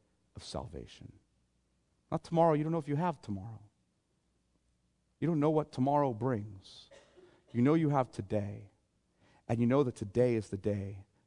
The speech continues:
of the, of the Lord's favor. Today is the day that Jesus has come to save you. He's good. He'll forgive you.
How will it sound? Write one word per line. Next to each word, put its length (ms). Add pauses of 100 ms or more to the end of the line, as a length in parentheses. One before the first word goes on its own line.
of 120
the, 220 (380)
of 160
the 60
Lord's 280
favor. 380
Today 440
is 120
the 80
day 200
that 160
Jesus 640 (880)
has 120
come 240
to 80
save 320
you. 200 (2250)
He's 220
good. 380 (1040)
He'll 160
forgive 420
you. 240